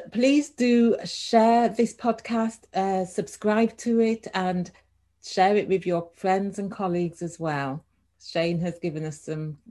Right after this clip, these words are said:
some great tips, and it's been lovely to hear her story. And if you want further support in terms of how to increase your confidence, influence, and im-, and impact,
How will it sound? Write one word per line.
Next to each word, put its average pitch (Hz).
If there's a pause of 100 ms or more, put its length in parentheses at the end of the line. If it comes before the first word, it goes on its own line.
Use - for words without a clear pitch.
(120)
some 151
great 160
tips, - (360)
and 151
it's 139
been 151 (340)
lovely 165
to 170
hear 165
her 160
story. 143 (1300)
And 175
if 220
you 247
want 208 (380)
further 185
support 226
in 185
terms 180
of 175
how 185
to 180 (320)
increase 170
your 156
confidence, 196
influence, 196
and - (140)
im-, 208
and 175 (220)
impact, 214